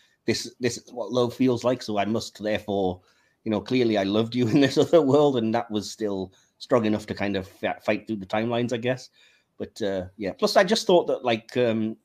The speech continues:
Grant and Candace had really incredible que-, chemistry in this episode. Like, they do-,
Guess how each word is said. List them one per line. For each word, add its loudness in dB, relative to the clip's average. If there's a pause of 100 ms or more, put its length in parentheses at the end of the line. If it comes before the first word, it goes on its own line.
(140)
Grant -2 (120)
and -4
Candace -2
had -2 (160)
really 0
incredible 0
que-, -2
chemistry 0
in 2
this 0
episode. -2 (360)
Like, -6
they 2
do-, 2